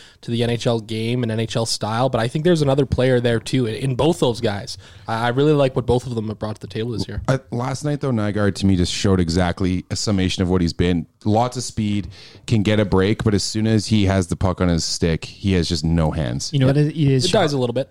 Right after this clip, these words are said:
Speaker 3: His shot reminds me of Ryan Smith's a little bit,
Speaker 2: <laughs> A little
Speaker 3: where
Speaker 2: bit
Speaker 3: it's
Speaker 2: of a
Speaker 3: just like a
Speaker 2: muffin.
Speaker 3: little fluttering wrist shot. Uh, back to New Year's resolutions for the fans. Zach, what do you got?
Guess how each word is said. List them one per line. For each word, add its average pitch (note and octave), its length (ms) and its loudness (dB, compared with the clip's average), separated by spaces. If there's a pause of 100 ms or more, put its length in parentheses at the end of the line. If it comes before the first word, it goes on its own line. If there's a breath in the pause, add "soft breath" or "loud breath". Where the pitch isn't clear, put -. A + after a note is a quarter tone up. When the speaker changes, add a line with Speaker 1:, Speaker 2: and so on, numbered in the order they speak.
(120)
Speaker 3:
His C#3+ 160 2
shot E3+ 380 2
reminds C3+ 340 -6
me C3+ 80 2
of A#2 100 -2
Ryan A2+ 220 0
Smith's G2+ 320 -6
a B2+ 100 2
little A2 160 -2
bit, G#2+ 120 -4
Speaker 2:
<laughs> - 0 -
A - 20 0
little G#2+ 140 4
Speaker 3:
where - 80 4
Speaker 2:
bit - 20 2
Speaker 3:
it's G#2+ 80 -2
Speaker 2:
of A2+ 80 0
a A2+ 40 2
Speaker 3:
just - 100 0
like - 80 -2
a - 20 -2
Speaker 2:
muffin. A2+ 100 -2
Speaker 3:
little D3 180 -4
fluttering B2 960 -4 (240)
wrist B2 240 -4
shot. D3 260 0 (320 loud breath)
Uh, C#3+ 160 2
back D#3+ 220 0
to - 100 -4
New E3 80 0
Year's D#3 180 -2
resolutions C#3+ 460 0
for - 120 -6
the A#2+ 80 -6
fans. E3 320 4
Zach, D3 200 0
what D3 60 -4
do B2+ 40 -8
you A#2 60 -12
got? G#2 160 -18